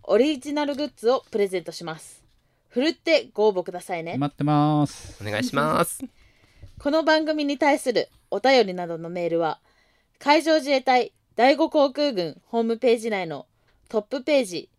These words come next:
Speaker 1: またはエスディーエフアワー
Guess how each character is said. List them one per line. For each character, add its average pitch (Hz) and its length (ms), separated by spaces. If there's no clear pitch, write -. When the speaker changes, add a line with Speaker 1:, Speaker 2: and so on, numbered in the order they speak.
Speaker 1:
ま 214 140
た 302 100
は 202 220
エ 220 80
ス 285 160
デ 269 80
ィ 320 140
ー - 20
エ 311 40
フ 294 140
ア 269 120
ワ 165 240
ー - 40